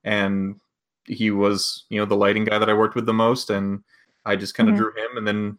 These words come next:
Speaker 1: turns out that there are thousands of people in the world that do his job that look just like him. Um,
Speaker 2: <laughs>
Speaker 1: apparently,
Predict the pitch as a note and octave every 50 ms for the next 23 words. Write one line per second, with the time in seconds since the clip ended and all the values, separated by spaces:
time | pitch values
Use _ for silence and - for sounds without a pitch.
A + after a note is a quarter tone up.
0 | _ - - A2 G#2+ G2+ A2 G#2 G#2+ G#2 A2+ G#2 - A2+ G#2+ G#2 G#2 G2+ - -
1 | G#2+ G#2 G#2+ G#2+ A#2 A#2 G#2+ A2 G#2 - B2 A2+ A2 A2+ A2 A2 G#2+ G#2+ A2 A2+
2 | A2+ G#2+ G#2+ G2+ G2 A2 A2+ A2 A#2 A2+ G2+ - - A#2 A2 A2+ G#2+ A2 G#2+ A2
3 | G#2+ - - A#2+ A2 - - A#2 A2 A2+ A2 - A#2+ A2 A2+ A#2+ B2 B2+ - A#2+
4 | A2 G#2+ G#2 G2+ G2 G#2 G2+ G#2 - D4+ - - F4 F4 - - F4+ - - E4+
5 | E4+ E4 E4+ D#4 - - - C4+ A3+ G#3+ G#3+ G#3+ A3+ A3 A3+ A#2+ A#2+ A#2+